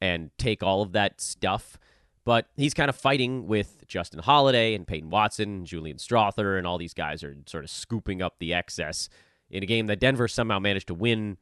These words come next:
without Jokic for the second half, and then without K C P and also without Jamal Murray. And, oh, Chicago. And this is the thing. Chicago is deluding themselves these days, and we're fully aware of it. Anybody that watches basketball is fully aware of it.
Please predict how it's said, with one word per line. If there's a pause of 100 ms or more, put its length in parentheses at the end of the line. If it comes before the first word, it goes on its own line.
(400)
without
Jokic
for
the
second
half,
and
then
without
K
C
P
and
also
without
Jamal
Murray.
And, (1500)
oh,
Chicago. (1300)
And
this
is
the
thing.
Chicago
is
deluding
themselves
these
days,
and
we're
fully
aware
of
it.
Anybody
that
watches
basketball
is
fully
aware
of
it.